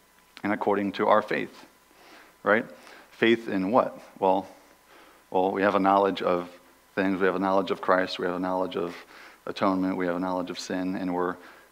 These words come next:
uh, held accountable according to our faith.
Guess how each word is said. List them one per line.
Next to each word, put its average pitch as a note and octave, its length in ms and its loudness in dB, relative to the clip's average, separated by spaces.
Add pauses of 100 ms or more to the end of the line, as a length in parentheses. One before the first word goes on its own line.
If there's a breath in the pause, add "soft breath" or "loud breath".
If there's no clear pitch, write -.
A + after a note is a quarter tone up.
(160)
uh, E2 380 0
held G#2 280 4
accountable F#2+ 680 2
according A#2 720 2
to G2+ 180 0
our F2+ 200 0
faith. - 400 -4